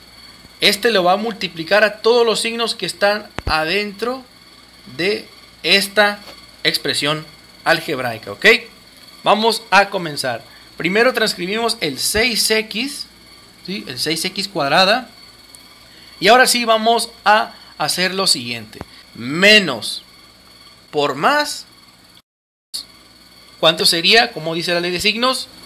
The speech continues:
dice que menos por más es menos. Entonces ponemos aquí menos, ¿ok? Vamos a poner aquí menos.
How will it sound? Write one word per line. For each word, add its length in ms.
dice 260
que 160
menos 760
por 260
más 500
es 360
menos. 560
Entonces 360
ponemos 400
aquí 440
menos, 840
¿ok? 160
Vamos 140
a 20
poner 160
aquí 240
menos. 640